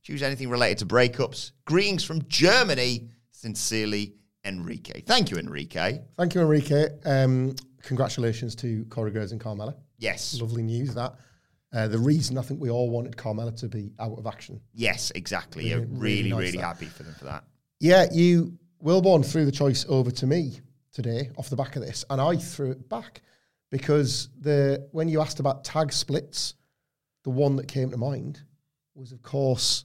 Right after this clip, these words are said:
Speaker 1: Mm.
Speaker 2: your sentimental favourites, your sporting favourites, and two women that haven't really properly returned,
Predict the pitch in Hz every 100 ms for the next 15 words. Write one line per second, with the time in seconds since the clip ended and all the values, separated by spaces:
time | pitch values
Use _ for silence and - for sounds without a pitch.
0 | _ _ 87 85 80 82 82 - _ _
1 | _ 131 123 113 - 165 143 147 123 -
2 | 120 113 147 - - _ _ _ _ _
3 | _ _ _ 131 - - 139 131 127 -
4 | 113 110 117 - - _ _ _ _ _
5 | _ 135 127 123 117 - - - 170 165
6 | 151 143 147 139 - - 156 170 160 -
7 | _ _ _ _ _ _ _ _ _ _
8 | 156 226 208 - 196 196 160 127 123 -
9 | 147 139 131